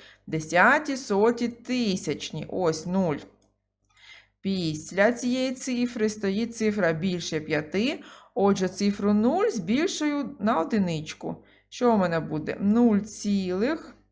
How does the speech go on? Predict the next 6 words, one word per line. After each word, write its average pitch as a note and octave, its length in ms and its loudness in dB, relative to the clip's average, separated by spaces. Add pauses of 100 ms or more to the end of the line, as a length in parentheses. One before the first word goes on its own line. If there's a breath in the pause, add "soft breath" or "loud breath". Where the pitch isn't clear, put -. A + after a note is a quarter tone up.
(160)
нуль A#3 520 -4 (580 soft breath)
шість A#3 840 -6
один. D#3+ 560 -8 (880)
Шістдесят F#3+ 400 -4
одна F3+ 500 -2 (180)
тисячна. - 680 -8